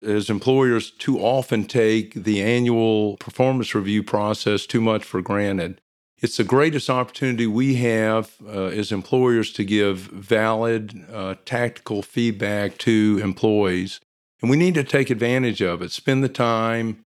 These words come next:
It's laborious, but spend the time, do it right, give them good feedback so they'll know what steps they need to take to improve. When you don't do that, often bad habits develop.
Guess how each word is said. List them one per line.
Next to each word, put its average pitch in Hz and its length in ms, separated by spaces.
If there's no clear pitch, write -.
It's 110 300
laborious, 117 800
but - 220
spend 131 300
the 120 60
time, 113 420
do 120 180
it 123 60
right, 107 840
give 107 200
them 104 180
good 131 240
feedback 120 640
so - 160
they'll 107 240
know 131 560
what 117 500
steps - 460
they 110 140
need 107 240
to 104 80
take 104 260
to 101 60
improve. 95 640
When 131 140
you 123 80
don't 165 440
do 110 280
that, 92 420
often 117 400
bad 117 280
habits 139 480
develop. 151 560